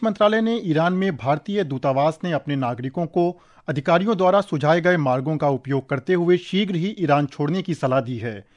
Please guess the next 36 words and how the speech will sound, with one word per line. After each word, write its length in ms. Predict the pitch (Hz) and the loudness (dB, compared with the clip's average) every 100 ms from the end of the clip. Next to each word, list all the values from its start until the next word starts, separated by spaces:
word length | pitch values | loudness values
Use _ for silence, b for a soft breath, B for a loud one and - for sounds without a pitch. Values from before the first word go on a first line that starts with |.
| b b | b b
मंत्रालय 360 | 139 135 143 147 | -2 4 4 4
ने 120 | 139 | 0
कहा 220 | 139 147 | 2 0
कि 140 | 147 | 0
दूतावास 460 | 127 123 135 131 147 | -4 -2 2 4 2
से 140 | - 143 | 0 -6
पूर्व 280 | 156 151 | -2 -2
परामर्श 540 | 143 143 135 151 156 147 b b - | 0 2 4 4 2 2 b b -2
और 100 | 170 | -2
समन्वय 420 | - 160 185 226 | 2 0 4 2
के 120 | 226 | 2
बिना 260 | 170 170 190 | 0 2 2
किसी 300 | 190 165 196 | 2 -4 -2
भी 160 | 175 208 | 0 0
अंतर्राष्ट्रीय 600 | 156 143 139 151 - 165 | 0 0 2 2 2 -4
सीमा 280 | - 147 156 | -2 -2 -2
के 100 | 147 | -2
पास 260 | - 135 117 | -2 -2 0
जाने 260 | 127 143 | -2 -2
का 120 | 143 | -2
प्रयास 380 | 139 135 127 120 - | -4 -2 -4 -6 -4
न 100 | 151 | -2
करें, 300 | 160 160 160 b b b b - | 0 -2 -4 b b b b 2
साथ 240 | 190 214 | 2 4
ही 40 | 226 | 2
उनसे 240 | 202 220 | 2 2
आधिकारिक 500 | 175 147 165 160 185 | 2 2 2 4 2
अपडेट 320 | 135 131 160 | -2 -2 -2
पर 100 | - | 0
नजर 220 | 156 127 135 | -2 -2 -4
रखने 260 | 135 190 | -2 0
का 100 | 190 | 2
अनुरोध 340 | 139 127 127 - | 0 0 -6 0
किया 200 | 180 131 | 2 2
गया 200 | 131 117 | 2 -2
है। 240 | 113 | -6